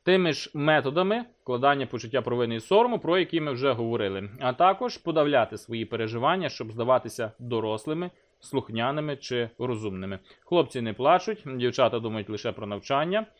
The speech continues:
Тут же обробка іде вкладанням убогості, яка потім відгукується давно дорослим людям гординою або вибраністю.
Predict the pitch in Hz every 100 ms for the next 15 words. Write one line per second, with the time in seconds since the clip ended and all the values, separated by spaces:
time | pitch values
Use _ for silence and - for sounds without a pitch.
0 | _ - _ _ _ 233 262 147 143 208
1 | 220 139 151 165 185 - 202 165 135 123
2 | 143 160 - 147 131 139 143 143 139 131
3 | 120 139 175 143 123 - 113 101 113 -
4 | 208 214 233 208 170 185 196 185 185 147
5 | 147 147 143 143 135 131 123 123 135 127
6 | 120 104 117 110 131 139 135 139 - 113
7 | 110 123 123 _ 117 117 120 104 101 92
8 | 90 _ -